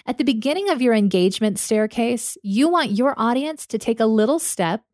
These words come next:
and get a little positive result. As they take more, bigger, more difficult, and risky steps,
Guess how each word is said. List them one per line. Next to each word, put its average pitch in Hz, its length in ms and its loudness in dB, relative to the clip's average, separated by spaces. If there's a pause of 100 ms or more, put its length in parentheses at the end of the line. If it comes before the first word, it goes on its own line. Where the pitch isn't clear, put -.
and 240 160 0
get 202 100 4
a 240 80 2
little 180 360 2
positive 175 480 -2
result. 240 540 0 (540)
As 202 120 0
they 196 120 4
take 190 320 -2
more, 208 400 4
bigger, 208 400 0
more 190 220 2
difficult, 208 560 -2
and 160 180 -4
risky 226 380 2
steps, - 520 -4